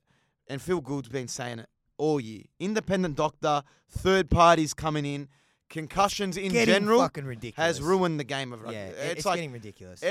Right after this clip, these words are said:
Speaker 1: everyone's coming off. They almost had to use Adam Kieran
Speaker 2: As the eighteenth
Speaker 1: as
Speaker 2: man,
Speaker 1: the
Speaker 2: yeah.
Speaker 1: eighteenth man. Like, it was,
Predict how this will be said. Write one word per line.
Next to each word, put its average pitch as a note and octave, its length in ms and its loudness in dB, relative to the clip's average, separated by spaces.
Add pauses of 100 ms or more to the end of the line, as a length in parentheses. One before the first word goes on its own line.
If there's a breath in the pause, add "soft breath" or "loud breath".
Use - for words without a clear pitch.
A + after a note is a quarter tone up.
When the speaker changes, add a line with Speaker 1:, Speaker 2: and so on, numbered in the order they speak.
Speaker 1:
everyone's G3 480 -2
coming D#3 300 -6
off. D#3+ 180 -2 (160)
They F#3+ 140 0
almost G3+ 240 -2
had F3 140 -4
to D#3 60 -14
use D#3 160 -8
Adam D#3+ 240 -4
Kieran D#3+ 540 -8 (720)
Speaker 2:
As A#2 120 -16
the B2 100 -12
eighteenth A#2 280 -12
Speaker 1:
as C#3+ 160 -6
Speaker 2:
man, C3+ 60 -6
Speaker 1:
the D3+ 60 -4
Speaker 2:
yeah. D#3 100 0
Speaker 1:
eighteenth C#3+ 320 -8
man. C#3+ 300 -8
Like, C3+ 180 -10 (460 soft breath)
it F3+ 160 0
was, D#3 460 0